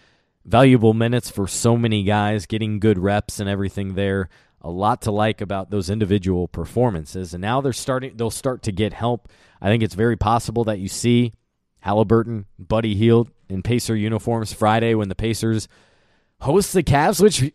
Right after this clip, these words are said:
will be fun because Karis LeVert, whose last performance in a Pacers uniform at Gainbridge Fieldhouse was his best performance. So he went out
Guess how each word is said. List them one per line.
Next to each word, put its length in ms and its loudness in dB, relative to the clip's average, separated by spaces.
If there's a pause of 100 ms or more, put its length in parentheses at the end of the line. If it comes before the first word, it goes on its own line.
will 160 2
be 160 2
fun 380 0
because 500 -4 (180)
Karis 300 -2
LeVert, 320 6 (880)
whose 280 6
last 380 2
performance 580 4
in 80 0
a 40 0
Pacers 420 0
uniform 580 0 (1000)
at 220 0
Gainbridge 500 0
Fieldhouse 640 4 (320)
was 260 0
his 160 -2
best 300 0
performance. 500 -2
So 200 2
he 180 -2
went 240 0
out 260 0